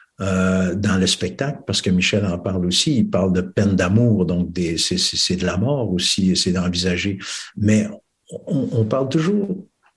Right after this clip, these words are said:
on essaie toujours d'aborder l'envers, plutôt que de dire, « Tu m'as fait mal,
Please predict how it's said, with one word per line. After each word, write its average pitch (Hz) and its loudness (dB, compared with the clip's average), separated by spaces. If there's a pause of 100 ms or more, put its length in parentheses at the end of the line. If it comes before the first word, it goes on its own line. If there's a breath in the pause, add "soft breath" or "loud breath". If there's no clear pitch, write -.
(100)
on 120 -2
essaie 151 2
toujours 175 2
d'aborder 113 2
l'envers, 117 0 (1200 loud breath)
plutôt 160 0
que 160 2
de 113 4
dire, « 120 2 (840)
Tu - -2
m'as 104 4
fait 98 -4
mal, 107 0